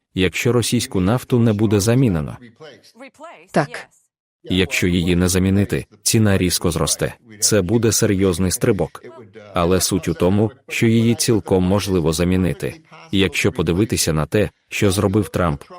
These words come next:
Speaker 1: коли прийшов до влади, звісно, він мав ідею встановити мир в Україні. Добре. Але він хоче зробити це так, щоб відірвати Путіна від Китаю. Тому він наполягав на перемовинах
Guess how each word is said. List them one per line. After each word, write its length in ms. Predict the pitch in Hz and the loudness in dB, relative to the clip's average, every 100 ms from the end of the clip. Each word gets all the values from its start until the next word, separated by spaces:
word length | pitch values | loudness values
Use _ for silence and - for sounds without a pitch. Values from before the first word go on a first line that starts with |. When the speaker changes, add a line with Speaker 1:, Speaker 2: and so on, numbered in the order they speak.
| - | -4
Speaker 1:
коли 240 | 98 104 | 0 2
прийшов 500 | 101 92 82 95 90 | 2 -2 -2 0 0
до 120 | 85 78 | -2 0
влади, 420 | 80 101 107 101 - 101 | 0 2 0 -2 -6 -10
звісно, 600 | 82 73 90 113 110 73 - _ | -6 -2 0 0 -2 -4 -8 _
він 300 | 90 80 101 | -4 0 2
мав 240 | 98 95 82 | 2 0 -2
ідею 440 | 92 101 104 113 107 110 | 0 2 4 2 -2 -12
встановити 580 | - 98 95 98 127 101 | -6 -2 0 0 0 2
мир 220 | 92 92 | 2 2
в 80 | 82 | 0
Україні. 580 | 80 92 92 78 65 - - 120 - - 127 | -2 0 0 0 -4 -10 -18 -20 -20 -20 -12
Добре. 500 | 107 104 92 87 71 - - 135 117 | -4 0 0 0 -6 -10 -20 -16 -4
Але 280 | 98 110 117 | 0 2 0
він 180 | 131 | -2
хоче 320 | - 147 - 104 | -2 -2 0 0
зробити 460 | 104 92 123 107 | 0 0 -2 -2
це 200 | - 101 | -4 -4
так, 300 | - 139 - 190 185 | -2 -4 -6 -18 -6
щоб 240 | 143 131 | -2 0
відірвати 560 | 127 120 104 107 113 104 | 0 2 2 0 -2 -4
Путіна 440 | 131 131 110 98 | -4 -2 -2 0
від 160 | 95 - | -2 -2
Китаю. 460 | 127 107 82 71 - - - - - - - | -4 -2 -4 -6 -14 -20 -20 -20 -20 -12 0
Тому 320 | 107 98 92 | 2 2 2
він 140 | 95 | 0
наполягав 560 | 95 98 95 87 110 107 | 0 0 0 0 0 0
на 120 | 104 | -2
перемовинах 680 | 110 127 170 123 78 - | 0 2 2 2 -2 -6